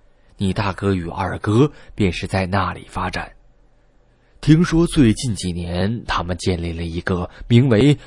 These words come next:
“墨铁”的佣兵团，在当地也能算作是不弱的势力。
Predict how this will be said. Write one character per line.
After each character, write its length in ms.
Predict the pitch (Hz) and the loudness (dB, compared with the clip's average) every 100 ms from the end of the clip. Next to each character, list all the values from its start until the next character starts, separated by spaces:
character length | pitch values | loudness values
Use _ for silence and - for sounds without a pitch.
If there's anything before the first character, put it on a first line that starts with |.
| - | -4
“墨 340 | 135 135 92 - | 2 4 2 -4
铁” 320 | - 92 82 | -6 -6 -6
的 140 | - 131 | -2 2
佣 180 | 127 95 | 2 2
兵 160 | 82 | -4
团， 260 | 82 - - - - - _ - - | -4 -8 -8 -14 -20 -20 _ -20 -4
在 180 | 98 87 | -2 -2
当 240 | 95 110 | -2 0
地 260 | 107 90 - - | 0 -2 -8 -8
也 200 | 113 110 | 2 4
能 180 | 95 98 107 | 4 0 0
算 240 | 101 85 | 0 0
作 180 | 85 87 | -2 -4
是 340 | - 92 90 - - - | -4 -4 -4 -8 -16 -4
不 320 | 95 98 127 | 0 4 4
弱 320 | 143 135 85 | 4 2 2
的 140 | - | -4
势 220 | - - 90 | -4 -4 -6
力。 280 | - - | -12 -20